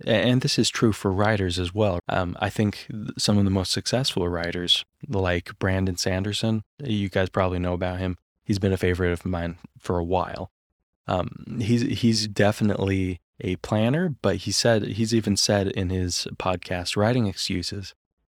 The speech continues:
that he's been trying to, uh,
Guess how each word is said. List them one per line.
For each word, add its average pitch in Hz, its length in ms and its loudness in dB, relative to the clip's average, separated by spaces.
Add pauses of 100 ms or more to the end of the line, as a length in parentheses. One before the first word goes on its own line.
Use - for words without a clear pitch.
(120)
that 92 140 0
he's 98 200 2
been 95 140 -2
trying 95 500 2
to, 90 400 -4 (640)
uh, 85 200 -4